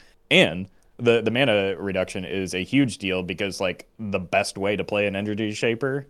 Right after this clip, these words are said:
is immediately following an evocation, and, uh, now that becomes a lot easier to do. So, like, that's, that's, like, a real, real big deal,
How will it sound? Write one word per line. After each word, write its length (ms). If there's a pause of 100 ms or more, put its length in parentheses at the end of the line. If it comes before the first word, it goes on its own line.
(220)
is 400
immediately 540
following 380
an 140
evocation, 880 (400)
and, 560
uh, 180
now 240
that 160
becomes 300
a 20
lot 240
easier 380 (260)
to 100
do. 440
So, 580
like, 380
that's, 500 (320)
that's, 240
like, 180 (240)
a 80
real, 1120
real 460
big 260
deal, 380